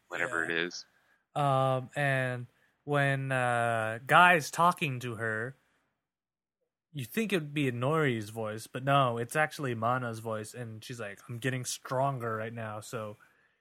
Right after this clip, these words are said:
Speaker 2: here we're go-, we're
Speaker 1: Soon.
Speaker 2: having this, uh, you know, the fake body clone versus the original intent recipient of this body battle,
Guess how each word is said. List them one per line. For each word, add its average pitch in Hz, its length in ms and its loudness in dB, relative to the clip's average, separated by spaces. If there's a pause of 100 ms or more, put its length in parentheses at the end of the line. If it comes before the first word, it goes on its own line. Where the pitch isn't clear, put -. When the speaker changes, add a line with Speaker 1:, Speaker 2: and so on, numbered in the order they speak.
(380)
Speaker 2:
here 208 340 6
we're 190 160 8
go-, 175 240 4
we're 151 120 6
Speaker 1:
Soon. 123 80 6
Speaker 2:
having 160 320 6
this, 139 280 -4
uh, 117 520 0
you 131 120 -8
know, 117 360 -4
the 113 340 -10 (300)
fake - 520 0
body 143 320 2
clone 139 680 -2
versus 120 840 -6 (200)
the 117 440 -8 (400)
original 127 960 0 (400)
intent 131 500 -4
recipient 117 640 -6
of 107 100 -14
this 110 140 -14
body 113 440 -6
battle, 104 500 -10